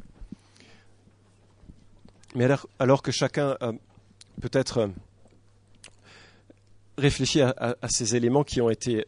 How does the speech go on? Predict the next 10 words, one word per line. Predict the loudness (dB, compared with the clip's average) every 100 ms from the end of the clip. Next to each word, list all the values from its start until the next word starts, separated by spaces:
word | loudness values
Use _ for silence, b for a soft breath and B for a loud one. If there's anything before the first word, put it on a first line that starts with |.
| -8
soulignés. | -6 -4 -2 -2 -4 -8 -20 b b b b b b b b b b b b b b _ -2
Si, | 2 4 8
euh, | 8 6 -2 -18 2
le | 2
voile | 4 2 2 2 -2 -6 b b b b -20 _ -20 -20 -20 -14
qui | -8
est | -2
déchiré | -2 -2 -4 -4 -2 -4 -8 -10 -6
est | 0
l'indication | 0 0 -2 -4 -2 -2 -4